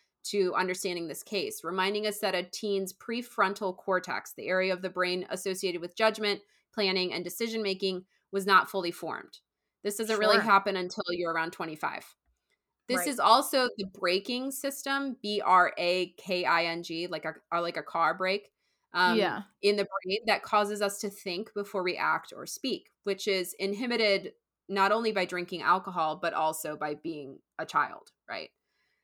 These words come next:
Speaker 1: This
Speaker 2: Right.
Speaker 1: skill in teenagers is significantly less developed, causing whatever they think and feel to come bubbling over, Doctor Marshall says.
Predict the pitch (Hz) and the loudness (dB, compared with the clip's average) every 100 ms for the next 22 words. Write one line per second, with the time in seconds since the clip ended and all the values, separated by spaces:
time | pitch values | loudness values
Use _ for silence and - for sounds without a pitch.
0 | _ - 208 190 156 226 226 208 - 233 | _ -4 -2 -2 2 4 4 4 0 0
1 | 208 202 196 185 185 208 202 220 220 226 | 0 0 -2 -2 -4 -4 -2 -2 -2 -4
2 | 185 190 180 185 - 190 190 180 170 - | -2 0 0 0 -2 2 4 4 0 -4
3 | 202 180 180 180 185 208 220 220 208 202 | 4 4 4 -2 0 2 2 0 0 -2
4 | 196 190 190 175 170 165 185 170 156 175 | -2 -2 0 0 -2 -6 -6 -6 2 2
5 | 180 180 165 147 143 143 123 - 151 - | 2 -4 -6 -8 -8 -6 -6 -6 -10 -12
6 | - 160 - - - | -12 -14 -12 -12 -16